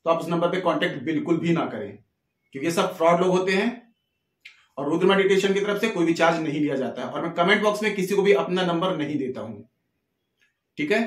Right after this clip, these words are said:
तो कि नीचे दिए गए किसी भी comment box में अगर कोई number देता है आपको कि ये गुरुजी का number है या मेरा ये काम हो गया,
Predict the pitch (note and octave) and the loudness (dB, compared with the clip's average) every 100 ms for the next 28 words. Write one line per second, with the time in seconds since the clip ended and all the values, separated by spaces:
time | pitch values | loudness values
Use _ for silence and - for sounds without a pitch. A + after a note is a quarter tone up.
0 | - - D#3 D#3 D#3 F#3 F#3+ F#3+ E3 F#3 | -4 -12 -8 -4 0 4 4 4 0 0
1 | G3 F#3+ F3+ F3+ F#3 F#3 F3 F#3 E3+ D#3 | 2 4 2 2 0 -2 0 2 0 2
2 | F3 F#3 F#3 F#3+ F#3+ G3+ G3 D#3+ C#3 D#3+ | 0 2 2 0 0 -2 0 -2 -2 -2
3 | F3 F3+ F3+ F#3 G3 F#3+ D#3+ D#3 D#3 C#3+ | 0 0 2 2 2 0 0 -2 -2 -2
4 | E3+ F#3 F#3 F#3 G#3 | 0 0 0 2 0